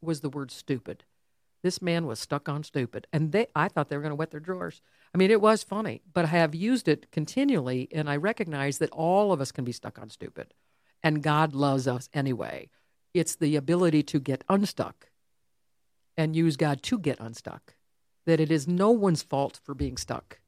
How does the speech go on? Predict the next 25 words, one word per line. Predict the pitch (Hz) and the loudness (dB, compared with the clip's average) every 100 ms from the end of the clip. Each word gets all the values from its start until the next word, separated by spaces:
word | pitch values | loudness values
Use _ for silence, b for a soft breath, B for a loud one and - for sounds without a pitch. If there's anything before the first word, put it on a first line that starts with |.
| _ _ _ - | _ _ _ -10
except | - - 127 | -8 -10 -8
for | 123 | -10
the | |
person | 127 120 117 | -8 -8 -8
who | 113 | -12
is | 117 | -12
stuck. | - - - _ _ _ _ _ _ _ _ _ _ _ - | -14 -18 -20 _ _ _ _ _ _ _ _ _ _ _ -6
You | 147 | -4
know, | 139 135 - | -2 -4 -6
people | - 156 151 | -6 -6 -4
like | 143 139 | -6 -6
attention, | - 180 196 - - _ _ | -6 -8 -8 -16 -20 _ _
and | 147 | -12
sometimes | 135 151 160 160 165 | -4 -4 0 0 2
they | 165 | 0
like | 160 139 143 | 0 -4 -4
it, | 180 - _ | -6 -8 _
and | 151 | -8
they | 135 | -8
get | 131 139 | -4 -2
it | 147 156 | -2 -6
in | 139 | -10
the | |
worst | 135 135 - | -8 -8 -8
way. | 135 123 110 | -8 -8 -8